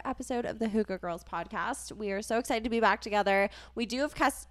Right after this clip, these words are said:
guests coming up in the future. I know it's just been Emma and I on the mic for the first little bit of the season. Um, we really are trying to just have guests on the show where it makes sense, because there are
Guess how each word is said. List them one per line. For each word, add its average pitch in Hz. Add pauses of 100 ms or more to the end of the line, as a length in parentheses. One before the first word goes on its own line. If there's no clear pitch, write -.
(180)
guests 226
coming 247
up 202
in 190
the 196
future. 202
I 196
know 190
it's 190
just 208
been 190
Emma 175
and 175
I 180
on 151
the 175
mic 165
for 165
the 175
first -
little 165
bit 160
of 156
the 165
season. 180 (320)
Um, 165 (160)
we 196
really 190
are 175
trying 170
to 175
just 165
have 170
guests 156
on 160
the 160
show 160
where 160
it -
makes 165
sense, 170
because 190
there 190
are 196